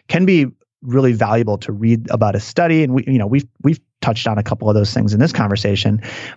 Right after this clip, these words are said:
but the experiment and the, the results from that experiment that you get when it's, it's just you, when you're testing on yourselves, it's, you know, an experiment with a, an N of one. That is the data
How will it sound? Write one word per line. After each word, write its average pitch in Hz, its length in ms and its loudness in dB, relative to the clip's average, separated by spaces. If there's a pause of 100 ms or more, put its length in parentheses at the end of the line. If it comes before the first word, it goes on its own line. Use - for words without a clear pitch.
but 117 240 0 (240)
the 123 340 2
experiment 151 800 -2 (320)
and 113 160 -2
the, 113 140 2
the 110 340 0 (400)
results 123 460 0
from 113 240 -2
that 113 180 2
experiment 110 560 0 (300)
that - 120 -2
you 110 120 2
get 110 240 0
when 110 160 2
it's, - 260 -4 (280)
it's 120 180 -6
just - 280 -2
you, 104 460 2 (300)
when 107 160 2
you're 101 120 2
testing 147 680 -2 (260)
on 113 160 2
yourselves, 107 800 0 (240)
it's, 113 220 -2
you 113 160 2
know, 127 100 4
an 117 80 4
experiment 117 460 0
with 107 160 2
a, 104 180 0 (400)
an 120 140 0
N 123 340 2
of 117 180 0
one. 110 460 0 (600)
That 139 320 0
is 113 200 -6
the 113 100 -6
data 104 560 -2